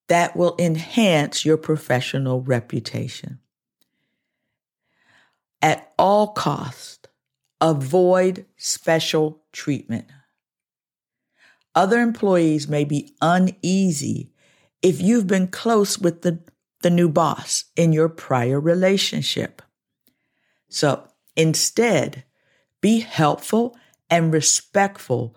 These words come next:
with each team member to earn their confidence and trust. Take on challenging assignments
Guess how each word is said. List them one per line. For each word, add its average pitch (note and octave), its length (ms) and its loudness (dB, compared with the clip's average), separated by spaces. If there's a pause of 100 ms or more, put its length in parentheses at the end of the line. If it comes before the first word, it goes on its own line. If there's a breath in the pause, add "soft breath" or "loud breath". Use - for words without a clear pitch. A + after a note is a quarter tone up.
(500)
with C#3+ 320 0 (140)
each G#3+ 400 2
team F3+ 340 2
member B2 420 0 (420 soft breath)
to - 260 -2
earn F3 340 4
their D3 180 2
confidence E3+ 880 -2 (120)
and C#3+ 160 0
trust. - 640 -4 (2000)
Take F#3+ 320 0
on A#3 200 2
challenging F#3+ 600 2
assignments D3 800 0